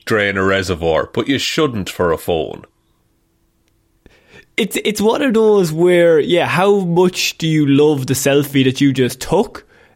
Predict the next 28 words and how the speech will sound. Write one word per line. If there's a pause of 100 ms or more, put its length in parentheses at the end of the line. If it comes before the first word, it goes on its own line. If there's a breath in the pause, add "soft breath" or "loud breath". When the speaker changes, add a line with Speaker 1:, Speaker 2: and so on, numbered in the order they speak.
(120)
Speaker 2:
Um,
how
good
was
the
lighting?
I
mean,
if
the
lighting
was
excellent, (200 loud breath)
I
mean,
I
would
drain (100)
multiple
reservoirs.
If
I
got
one
that
made
me
look